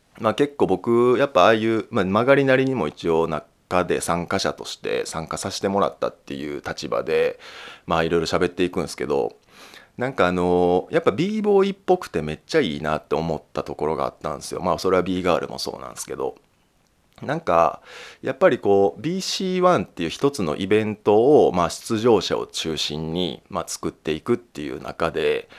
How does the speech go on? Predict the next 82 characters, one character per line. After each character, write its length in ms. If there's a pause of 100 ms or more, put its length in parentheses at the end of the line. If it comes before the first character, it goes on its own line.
(400)
ま 140
あ、 40
そ 140
こ 160
に 100
関 300
わ 80
っ 80
て 180
る 120
人、 180
そ 140
れ 60
は 100
も 160
う 40
出 300
場 180
者 140
だ 160
け 140
や 120
な 140
く 80
し 160
に、 380 (260)
あ 120
の、 80
裏 240
方 260
の 140
人 220
と 120
か、 320
ま 120
あ、 40
僕 260
み 120
た 160
い 80
な 140 (140)
立 220
場 160 (140)
と 100
か、 140
参-、 260 (140)
形 400
で 80
参 220
加 100
し 60
て 100
る 100
と 120
か 100
っ 40
て 120
い 40
う 20
人 180
も 100
そ 200
う 20
な 80
ん 40
で 40
す 80
け 120
ど、 220 (640)
ま 80
あ、 20
百 320
人 220
お 60
っ 40
た 220
ら、 380
ま 80
あ、 20
百 320
通 320
り 260